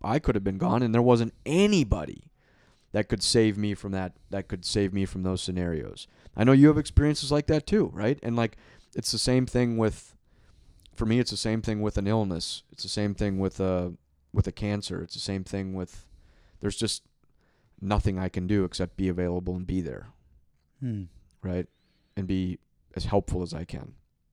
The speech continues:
Speaker 2: Hmm.
Speaker 1: But at the end of the day, it's not my life.
Speaker 2: No.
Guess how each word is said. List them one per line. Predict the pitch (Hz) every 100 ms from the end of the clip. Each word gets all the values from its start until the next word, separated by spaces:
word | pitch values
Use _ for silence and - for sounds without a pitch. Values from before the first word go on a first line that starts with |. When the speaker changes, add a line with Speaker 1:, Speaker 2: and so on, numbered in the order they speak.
| _
Speaker 2:
Hmm. | 123 107 92 - - _ _ _ _ _ _ _ _ _ _ _ _ _ _ _ _ _ _ _ _ -
Speaker 1:
But |
at | 104
the | 107
end | 107
of | 98
the | 90
day, | 95
it's | 90
not | 95 90
my | 82
life. | 90 110 - - _ _ _ _ _ _ _ _ _
Speaker 2:
No. | 117 110 107 98